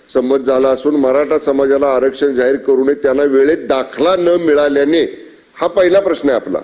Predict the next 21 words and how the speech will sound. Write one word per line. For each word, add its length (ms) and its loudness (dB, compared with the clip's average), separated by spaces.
म्हणजे 200 0
मूळ 280 2
जे 180 0
प्रश्न 360 -2
आहे, 80 2
आपण 220 -2
जर 120 2
वाचले, 460 0
आता 260 -2
सन्मान्य, 800 2
अ, 60 0
विक्रम 320 0
काळे 240 2
सरांनी 340 2
जे 100 0
प्रश्न 340 -2
विचारले, 480 0
ते 200 0
याच्या 280 0
बाहेरचे 420 -2
आहेत. 100 0